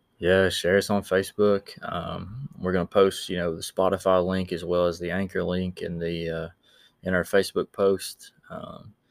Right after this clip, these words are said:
so yeah, if you guys, if you guys enjoy this or, or wanna support us, you know, the best thing you can do is share it.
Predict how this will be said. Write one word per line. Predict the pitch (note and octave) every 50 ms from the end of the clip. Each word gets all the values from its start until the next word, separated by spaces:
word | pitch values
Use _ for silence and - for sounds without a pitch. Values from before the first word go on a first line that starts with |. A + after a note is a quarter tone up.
| _ _ _ _ _ _ _ _ _ _
so | - -
yeah, | F2 E2 F2+ G2 G#2+ G2 F2+
if | E2 - -
you | F#2
guys, | G2+ G#2 G#2 G#2 G2+ F#2 - - -
if | _ -
you | G2+
guys | G#2 G2+ G2+ F#2+
enjoy | G2 G2 F#2 F#2+ G2 G2+ G#2
this | G2 G2+ G#2 G#2 G#2 G#2 - -
or, | F#2 F2+ F2 F2 E2 - F2+
or | F2 E2+
wanna | E2+ F#2 G2 G2
support | - - G2+ - _ - G#2 G2+ G2+
us, | G2 F#2+ - - -
you | - E2+ F2
know, | E2+ E2 E2+ E2 E2
the | F2+
best | F#2 G2 F#2+ - -
thing | - G2+ F#2+
you | F#2+ F#2
can | - F#2 F2+
do | F2 F#2 F#2+
is | F#2+ F#2
share | - - - F2+ F2+ F#2+ F#2+
it. | F#2 E2 -